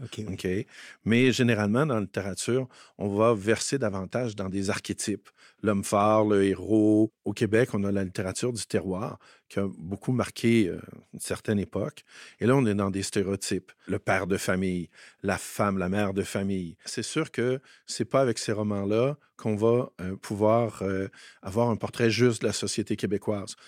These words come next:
Speaker 2: On va avoir un portrait juste de comment la société québécoise voulait se représenter, mais pas nécessairement de comment elle était.
Speaker 1: Là, on aurait des exemples de la littérature propageant des stéréotypes, des idées fausses,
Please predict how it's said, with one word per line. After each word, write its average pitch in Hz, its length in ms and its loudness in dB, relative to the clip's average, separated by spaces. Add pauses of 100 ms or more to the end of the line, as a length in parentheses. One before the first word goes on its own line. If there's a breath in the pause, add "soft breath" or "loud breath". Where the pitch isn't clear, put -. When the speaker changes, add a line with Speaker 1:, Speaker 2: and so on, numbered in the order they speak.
(120 loud breath)
Speaker 2:
On 92 60 -6
va 104 120 2
avoir 123 300 4
un 110 60 2
portrait 117 440 2
juste 117 320 4
de 98 100 -4
comment 135 460 2
la 110 120 2
société 107 460 -2
québécoise 107 560 -2
voulait 104 200 0
se 101 140 -4
représenter, 98 760 -6 (180 loud breath)
mais 107 60 -2
pas 127 160 4
nécessairement 113 460 0
de 120 80 0
comment 113 280 0
elle 110 120 0
était. 123 360 -2
Speaker 1:
Là, 135 120 2
on 143 80 2
aurait 131 200 2
des 120 220 0
exemples 135 480 -4 (240)
de 120 140 -4
la 113 100 0
littérature 120 640 -2
propageant 135 840 0
des 113 120 -2
stéréotypes, 127 720 2
des 107 340 0
idées 113 220 0
fausses, 151 640 0